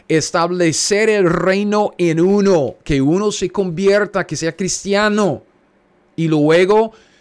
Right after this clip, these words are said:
expandir el reino, extender el reino, como Pablo, ah, ahí en Hechos capítulo veintidós o veintiocho, al final del capítulo, predicar el reino de Dios al mundo, porque Dios quiere establecer y extender su reino a través de la creación,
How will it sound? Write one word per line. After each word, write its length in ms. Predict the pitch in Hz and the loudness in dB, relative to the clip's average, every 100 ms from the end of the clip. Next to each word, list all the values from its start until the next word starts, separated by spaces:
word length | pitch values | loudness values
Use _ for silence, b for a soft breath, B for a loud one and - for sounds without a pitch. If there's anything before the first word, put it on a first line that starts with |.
| b b _ _ _ | b b _ _ _
expandir 920 | 170 185 - - 180 147 139 151 202 | -2 -2 -2 -4 -2 -2 -2 -2 2
el 180 | 214 156 | 2 0
reino, 260 | 156 131 127 | -2 -4 -4
extender 760 | 143 151 - 175 151 147 170 196 | -4 -4 -2 -2 -2 0 0 2
el 140 | 180 | 2
reino, 460 | 156 185 175 156 - | 0 -2 -2 -2 -2
como 280 | 160 156 135 | -2 -2 -2
Pablo, 540 | 175 185 185 143 95 | 0 2 2 0 -2
ah, 220 | 127 135 | -4 -2
ahí 200 | 131 156 | 0 0
en 80 | 131 | 0
Hechos 380 | 160 185 175 147 | -2 -2 -4 -4
capítulo 400 | 165 139 135 170 | -4 -4 -4 -2
veintidós 640 | 165 165 147 160 180 165 | -2 -4 -2 2 2 0
o 80 | 147 | -2
veintiocho, 600 | 135 165 165 185 185 151 | -2 -4 -2 -2 0 -2
al 100 | 135 | -4
final 320 | 120 139 156 | -6 -6 -4
del 80 | 160 | -4
capítulo, 560 | 165 151 180 180 156 - B B - | -4 -4 -4 -2 -4 -6 B B -4
predicar 520 | 170 170 147 185 214 | 0 0 0 -2 0
el 140 | 208 | 0
reino 400 | 196 180 208 226 | -2 -4 -4 -2
de 160 | 214 202 | 0 0
Dios 400 | 185 190 214 208 | 0 0 0 0
al 140 | 175 | -2
mundo, 640 | 170 262 320 262 190 113 - _ _ _ _ - | 0 2 2 0 0 0 -8 _ _ _ _ -10
porque 280 | 143 131 123 | -8 -4 -4
Dios 260 | 139 139 | -2 -4
quiere 260 | - 170 151 | -4 -2 -2
establecer 600 | 127 - 135 120 127 147 | -4 -6 -4 -4 -6 -6
y 80 | 139 | -6
extender 420 | - 131 123 127 | -8 -8 -6 -8
su 160 | 151 | -8
reino 260 | 139 127 127 | -10 -8 -10
a 60 | 123 | -8
través 280 | 107 110 123 | -8 -8 -8
de 40 | |
la 100 | 123 | -10
creación, 720 | 110 104 95 - 147 120 78 | -8 -6 -8 -8 -8 -8 -12